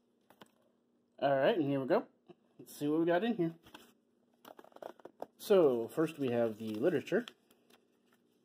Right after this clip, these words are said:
for the Papa J box. All right, the January edition has a twenty twenty Topps Gold Label,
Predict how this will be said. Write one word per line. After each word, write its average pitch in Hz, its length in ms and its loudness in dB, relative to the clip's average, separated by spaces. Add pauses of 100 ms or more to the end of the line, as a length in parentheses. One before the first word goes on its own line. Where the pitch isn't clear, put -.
(1900)
for 123 80 -4
the 117 80 -4
Papa 127 260 0
J 127 240 -2
box. - 680 -2 (1900)
All 196 80 2
right, 208 340 8 (200)
the 156 420 4 (100)
January 220 460 8
edition 120 540 2 (580)
has 117 680 4 (500)
a 107 120 -12
twenty 170 300 6
twenty 165 300 4
Topps 135 380 -6
Gold 151 320 4
Label, 175 320 4